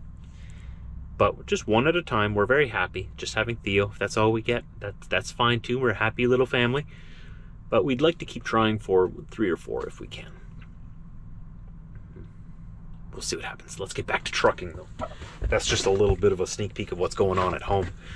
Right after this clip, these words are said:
Since I was talking about going home, that's why I sort of went into that. Let's get back on the road. Break time's over. Buckle myself up so I don't fall out.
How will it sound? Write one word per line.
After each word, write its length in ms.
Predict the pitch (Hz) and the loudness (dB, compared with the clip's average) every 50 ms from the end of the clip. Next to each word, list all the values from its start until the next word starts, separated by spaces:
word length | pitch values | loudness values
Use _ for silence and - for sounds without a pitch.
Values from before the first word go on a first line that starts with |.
| - - - | -12 -10 -2
Since 220 | - - 170 156 - | 4 6 6 8 8
I 80 | 139 127 | 6 6
was 100 | 127 - | 4 4
talking 320 | - 117 107 - - 101 | 2 2 2 2 0 -4
about 240 | 92 87 90 92 - | 0 0 0 2 2
going 200 | 104 87 82 80 | 2 0 0 -2
home, 220 | - 90 87 85 | -6 -6 -4 -4
that's 200 | 85 87 - - | -6 -8 -6 -6
why 120 | 92 85 82 | -4 -4 -4
I 40 | 80 | -2
sort 200 | - - 92 82 | 0 0 -2 0
of 80 | 80 | 0
went 140 | 85 85 85 | -2 -4 -4
into 160 | 85 82 - | -4 -8 -4
that. 320 | 80 87 92 - - - - - - - - - - - - - - - - - - - - - - - - - - - - - - - - - - - - - - - - - - - - - - - - - | -2 -2 0 0 -2 -6 -8 -10 -12 -12 -12 -12 -10 -6 -4 -2 0 0 0 0 0 -2 -4 -6 -8 -12 -14 -14 -16 -14 -16 -16 -16 -16 -16 -18 -18 -16 -16 -14 -14 -8 0 2 2 4 4 2 0 -2 -2 -2
Let's 140 | 170 170 - | 0 4 6
get 100 | 220 - | 6 6
back 220 | - 214 208 - | 6 6 4 6
on 80 | 208 214 | 8 10
the 60 | 208 | 10
road. 340 | 202 214 220 220 214 196 - - - - - - - - - | 12 12 12 12 10 10 8 4 -6 -8 -10 -14 -16 -8 2
Break 200 | - 165 180 175 | 6 6 6 6
time's 280 | - 190 190 190 185 175 | 6 6 6 8 10 10
over. 280 | 190 196 180 165 - - - - - - - - - - - - - - - - - - - - - - - - - - - - - - - - | 10 10 10 8 4 0 -6 -16 -16 -12 -10 -8 -6 -6 -4 -2 -2 0 2 2 4 4 6 6 6 6 6 6 6 6 8 8 8 8 8 10
Buckle 240 | 190 185 185 208 208 | 10 10 10 10 10
myself 440 | 190 185 190 185 - - - 185 214 | 10 10 10 10 10 10 12 12 12
up 140 | 262 277 269 - | 12 10 10 10
so 180 | - - 226 226 | 10 12 12 12
I 40 | 226 | 12
don't 240 | 233 - - - - | 12 10 10 10 12
fall 240 | 226 240 240 240 | 12 12 12 12
out. 180 | 277 311 320 | 12 12 12